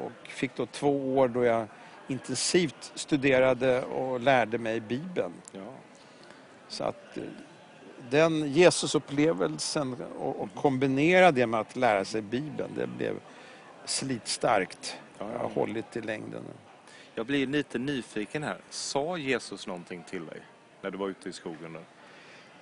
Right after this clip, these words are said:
Speaker 2: Det kanske är för personlig fråga,
Speaker 1: Nja,
Speaker 2: men
Speaker 1: men, eh,
Speaker 2: eller var det bara hans närvaro?
Speaker 1: Ja,
Speaker 2: Var det
Speaker 1: det
Speaker 2: bara
Speaker 1: var hans
Speaker 2: hans
Speaker 1: närvaro, men det var också bara en väl-, väldigt enkelt, alltså. Eh, "Följ mig. Vill du ge ditt liv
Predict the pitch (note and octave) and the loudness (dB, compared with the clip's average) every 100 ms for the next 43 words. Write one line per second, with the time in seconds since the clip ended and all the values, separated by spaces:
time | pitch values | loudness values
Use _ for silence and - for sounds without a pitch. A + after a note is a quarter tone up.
0 | - - - - - - A2+ A#2 A2+ G#2+ | -20 -20 -20 -18 -10 -6 -2 -4 -4 -8
1 | G#2+ - G2+ F#2 F#2 G#2 G3 F3 D#3+ D#3+ | -4 -4 -4 -6 -4 2 6 6 6 2
2 | A#3+ B3+ B3+ A#3 A3+ C4 D#4 F#4 - - | 2 0 0 -2 -2 -4 -4 -8 -10 -16
3 | - - - A#2 B2 B2+ B2+ B2 B2+ A2+ | -20 -20 -6 -2 2 2 0 2 2 2
4 | A2+ A2+ - - - B2 C#3 A#2+ G2+ E2+ | -4 -6 -8 -14 -12 -8 -6 -4 -6 -8
5 | F2 A3 G#3 - F#3+ F#3+ A3+ A3 G#3+ D#4 | -6 -4 -2 0 4 6 8 6 2 4
6 | B3 F#3+ F3+ G#3+ F#3 F3+ F3+ G#3+ A#3+ G3+ | 8 8 10 8 6 4 4 2 2 0
7 | - - F#3 C4 G3 A#3+ G3+ E3+ E3+ A3 | -2 -4 -4 -8 -2 4 6 6 6 4
8 | E3 - G#3 F3 C#3 E3 D#3 F#3 E3+ C#3 | 4 -2 0 0 4 4 4 0 2 2
9 | - C3+ A#2+ - - - - - - - | 2 -6 -6 -12 -20 -20 -20 -20 -20 -18
10 | - - - - A#4 G4+ - - - F3 | -12 -10 -10 -10 -10 -12 -14 -6 8 8
11 | F#3+ E3+ C#3+ C#3+ C#3 G#2 F#2+ - - - | 8 2 4 6 6 4 -2 -6 -12 -16
12 | - - D#3 E3+ C#3 D#3 C3+ C#3 C#3 B2 | -20 4 6 6 8 6 8 8 6 6
13 | D3+ - C3+ F3+ G#3 A2 | 0 0 -2 -2 -2 -6